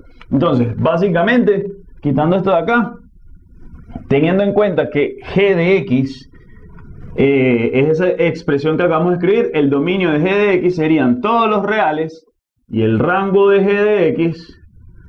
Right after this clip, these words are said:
también van a ser todos los reales.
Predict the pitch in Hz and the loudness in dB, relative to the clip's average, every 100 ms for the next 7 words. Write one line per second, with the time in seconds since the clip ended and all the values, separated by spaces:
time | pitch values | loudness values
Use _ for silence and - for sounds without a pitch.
0 | - - 185 190 196 180 175 180 151 143 | -20 -6 -2 2 2 2 2 -2 0 0
1 | 143 156 151 147 139 - - - 202 190 | 0 -2 0 0 -2 -4 -10 -2 0 0
2 | 165 170 - - 123 120 113 107 87 78 | 0 -2 -6 -4 0 0 0 0 -2 -4
3 | - - | -8 -14